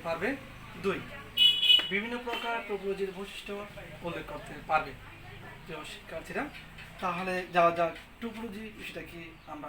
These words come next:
একটু আলোচনা করি। কম্পিউটার নেটওয়ার্কে বিভিন্ন প্রকার কম্পিউটার একসময়ে একটির সাথে অন্যটি এসে সংযুক্ত করাকে বলা হয়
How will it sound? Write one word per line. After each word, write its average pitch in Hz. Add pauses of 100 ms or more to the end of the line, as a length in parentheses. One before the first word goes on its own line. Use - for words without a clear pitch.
একটু 139 (140)
আলোচনা 151
করি। 139 (1080)
কম্পিউটার 240 (100)
নেটওয়ার্কে 233
বিভিন্ন 208
প্রকার 226 (120)
কম্পিউটার 202 (180)
একসময়ে 196 (2000)
একটির -
সাথে 233 (200)
অন্যটি 214
এসে 214 (100)
সংযুক্ত 202
করাকে 185
বলা 170
হয় 175